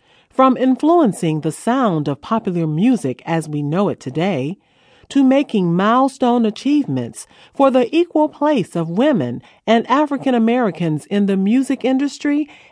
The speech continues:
and in society. From her birth, she was in a prime position to fulfill her destiny as the incredible musician she would grow up to be.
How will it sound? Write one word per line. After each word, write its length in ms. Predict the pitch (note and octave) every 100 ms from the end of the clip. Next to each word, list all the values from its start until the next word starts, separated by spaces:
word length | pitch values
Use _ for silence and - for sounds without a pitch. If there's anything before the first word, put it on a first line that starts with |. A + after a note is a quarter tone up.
| -
and 400 | D#4 F4 F#3 F#3+
in 200 | E3+ F#3+
society. 840 | - D#3 - G3 A#3 B2+ - G2+ - _ _ - _
From 280 | - G#3+ G3
her 180 | F#3+ E3
birth, 480 | F3 B3+ F#4 G#4+ - - -
she 260 | - C#4+
was 200 | A#3 F#3+
in 120 | F#3 D3+
a 80 |
prime 480 | - - C4 D4 C#4+
position 520 | G#3 E3+ G#3+ G#3+ D#3+
to 120 | D3 E3
fulfill 600 | - D#3 - C#4 A#3+ D#3+
her 140 | D3+
destiny 680 | C#3 G3 A3+ - C3 B2 C#3 - - -
as 280 | F3 F#3 E3
the 180 | F#3 E3
incredible 600 | E3+ - D#4 D#4 D4 C4+
musician 680 | F#3+ E3+ F#3+ B3 - C4 A#3
she 160 | G3
would 240 | D#3 C#3+ D3
grow 300 | F3 B3+ -
up 260 | G3 -
to 160 | - G#3
be. 420 | D3 C3 A#2+